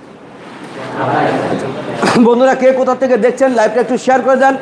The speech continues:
আর বেশি বেশি শেয়ার করেন। নতুন হলে অবশ্যই পেজটা ফলো করে রাখবেন,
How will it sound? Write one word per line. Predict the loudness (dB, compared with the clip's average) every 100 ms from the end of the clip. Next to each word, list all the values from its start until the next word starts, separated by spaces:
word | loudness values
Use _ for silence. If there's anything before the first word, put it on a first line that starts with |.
| -8 -8 -2
আর | 2 2 2 0 -2
বেশি | -2 -2
বেশি | -2 -2
শেয়ার | -2 -2
করেন। | 0 0 -2 -10 -8 0
নতুন | 2 2
হলে | 2 4
অবশ্যই | 2 2 0
পেজটা | 0 -2 -2
ফলো | 0 2
করে | 2
রাখবেন, | 2 2